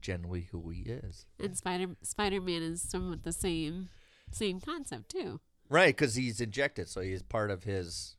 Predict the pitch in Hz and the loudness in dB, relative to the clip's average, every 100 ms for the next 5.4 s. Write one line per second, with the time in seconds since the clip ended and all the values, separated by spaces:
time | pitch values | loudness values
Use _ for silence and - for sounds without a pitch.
0 | _ _ _ _ _ _ _ _ - 98 | _ _ _ _ _ _ _ _ -4 -4
1 | 95 104 90 73 73 80 80 78 - - | -2 -2 -2 -4 -10 -8 -10 -10 -14 -16
2 | - 80 78 - 87 - 82 80 - - | -20 -20 -16 -12 -10 -8 -8 -8 -12 -16
3 | - - - _ 101 101 110 117 110 117 | -20 -20 -20 _ -14 -4 -2 0 2 2
4 | 139 - 85 92 92 101 107 - 67 71 | 0 -4 -4 -4 -2 -2 -4 -8 -12 -10
5 | 92 87 71 | -10 -8 -8